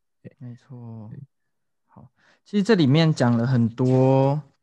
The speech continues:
Speaker 2: 就是，呃，作者在后面讲了许多，比如说黄道带，或者是，呃，他如何计算，他如何计算这些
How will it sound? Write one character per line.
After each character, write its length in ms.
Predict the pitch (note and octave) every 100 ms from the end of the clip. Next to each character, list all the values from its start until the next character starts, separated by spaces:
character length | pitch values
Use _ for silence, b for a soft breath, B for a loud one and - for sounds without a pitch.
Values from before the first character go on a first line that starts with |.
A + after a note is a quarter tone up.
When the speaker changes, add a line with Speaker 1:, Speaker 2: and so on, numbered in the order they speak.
| _ _ _ _ _
Speaker 2:
就 120 | C#3
是， 640 | C#3 C3+ B2+ B2 A2+ G#2 -
呃， 500 | G#2+ C#2 B1+ G1+ - -
作 160 | A#3
者 100 | D3
在 160 | A#2+ D#3
后 140 | D#3
面 240 | D#3 D3+ C#3
讲 180 | A#2+ A2
了 120 | A2
许 240 | - A#2
多， 420 | A2+ A#2+ A#2+ A#2+ A#2+
比 120 | A2+
如 40 |
说 200 | G#2+ A#2
黄 340 | A2+ A2+ A2 A2
道 340 | C3 B2+ A2+
带， 560 | A2 B2 A#2+ A2 G2 G#2
或 180 | - A2+
者 160 | G2
是， 480 | G2+ A2+ A2+ A2 G#2
呃， 240 | - D2+ -
他 240 | - B2
如 200 | B2+ A#2
何 200 | A#2 A2+
计 300 | A2+ E3 C3+
算， 420 | - D#3 B2 G2 - _ _ _ _ _ _ _ _ _ _ -
他 100 | D#3+
如 120 | C3+
何 100 | B2+
计 220 | A2 C3+
算 300 | A#2 C3 A#2+
这 100 | A#2+
些 540 | A#2+ A#2 A#2 A#2 A2+